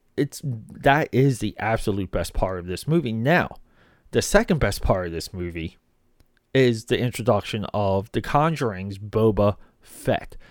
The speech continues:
That's right. Anna is not The Conjuring's Boba Fett. Anna is The Conjuring's, uh, like, Luke Skywalker or Han Solo. It's a, it's a forefront character from the very beginning, even though, uh, Annabelle was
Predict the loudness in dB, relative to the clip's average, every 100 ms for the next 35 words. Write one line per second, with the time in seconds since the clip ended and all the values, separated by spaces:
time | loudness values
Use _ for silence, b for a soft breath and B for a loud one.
0 | b 0 0 -2 -6 _ b b b b
1 | b _ _ 2 2 4 2 0 0 0
2 | 0 0 -2 -2 0 0 0 -6 -8 -4
3 | -2 -2 -6 -8 -10 _ _ -20 -20 _
4 | 0 2 2 0 2 2 0 -4 -2 -2
5 | -2 -4 -4 -4 -6 -8 -6 -2 0 0
6 | -4 -2 2 2 0 2 2 4 0 -4
7 | -10 -12 -12 -6 -2 0 0 0 2 4
8 | 4 -2 -6 -8 0 0 0 -6 -6 -4
9 | -2 2 2 2 -2 2 4 4 2 2
10 | 2 2 2 4 0 -4 -10 -12 -12 B
11 | B B B -2 0 0 2 4 4 2
12 | 0 0 0 -2 2 2 2 0 -10 _
13 | -4 0 0 0 -2 0 4 6 6 2
14 | -2